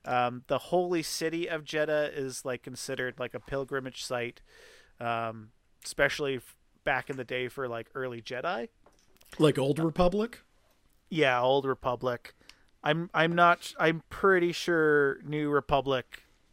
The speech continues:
Speaker 1: they just, they just have their f-, castle on Coruscant, and that's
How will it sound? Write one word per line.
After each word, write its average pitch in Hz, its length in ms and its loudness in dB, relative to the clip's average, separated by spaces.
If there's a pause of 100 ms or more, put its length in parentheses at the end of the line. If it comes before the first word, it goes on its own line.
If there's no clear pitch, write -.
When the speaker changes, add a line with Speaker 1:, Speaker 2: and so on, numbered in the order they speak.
(800)
Speaker 1:
they 160 180 2
just, 135 260 -8 (840)
they 170 140 -2
just 175 240 -8
have 156 300 4
their 135 140 -2
f-, - 260 -16 (340)
castle 131 440 -2
on 120 140 -8
Coruscant, 120 720 -8
and 127 140 -14
that's - 400 -10